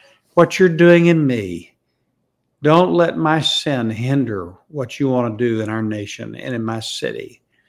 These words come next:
And Lord, we pray that you would bring revival to me, and then you would bring revival and spiritual awakening to our nation. So, Kyle, as we think about in these next few weeks,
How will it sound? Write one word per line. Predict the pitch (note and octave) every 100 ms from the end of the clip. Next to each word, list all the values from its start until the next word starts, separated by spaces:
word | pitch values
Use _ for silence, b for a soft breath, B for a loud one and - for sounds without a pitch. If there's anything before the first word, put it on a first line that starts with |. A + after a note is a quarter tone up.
| _ _ _ _ C3
And | B2+
Lord, | C3 C#3
we | C3+ D#3
pray | D#3 - D#3 B2+
that | A2 G#2+ -
you | C#3+
would | B2+ B2+
bring | C#3 B2+
revival | A#2+ A#2+ C#3 C#3+ C#3
to | A2+
me, | A#2 C#3 D3+ A#2 F#2 F#2 _ _ _ _ _ _
and | B2 A#2+
then | A#2+
you | A#2 B2
would | A2+ G#2
bring | A#2+ A2+
revival | G#2+ G2+ A2 A2+ A2 G2+ F#2+
and | G#2
spiritual | - - A2+ - G#2
awakening | G2+ G#2 - G2 - - _ _ _ _ _
to | - G#2+
our | G2
nation. | G2 G2+ G#2+ A2+ A2+ A2+ _ _ _ _ B B B B
So, | -
Kyle, | D3+ F#3 F#3 F#3
as | D3
we | C#3+
think | B2+ F3 E3
about | C3+ B2+ B2 B2
in | D#3 C3
these | C3 A2+
next | B2+ C3 -
few | C3 A#2+
weeks, | C3 B2+ B2 -